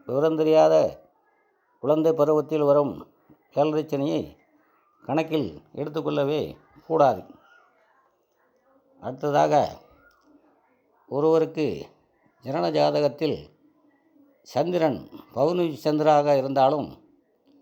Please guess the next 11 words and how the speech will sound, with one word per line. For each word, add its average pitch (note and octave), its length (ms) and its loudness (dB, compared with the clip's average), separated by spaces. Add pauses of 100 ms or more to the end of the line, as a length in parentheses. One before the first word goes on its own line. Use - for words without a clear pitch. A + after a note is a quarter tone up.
(300)
அதாவது C#3+ 380 0 (540)
ஜாதகர் D3 580 2
பௌர்ணமியில் C#3+ 560 -2
பிறந்திருந்தாலும், B2+ 640 -2 (480)
பௌர்ணமிக்கு D3+ 720 -2 (120)
நான்கு C#3+ 340 -2
நாட்கள் D3 400 -4 (600)
முன்போ D#3 300 2 (120)
அல்லது C#3 280 0
பின்போ D#3 360 -4 (160)
பிறந்தாலும், C3+ 800 -2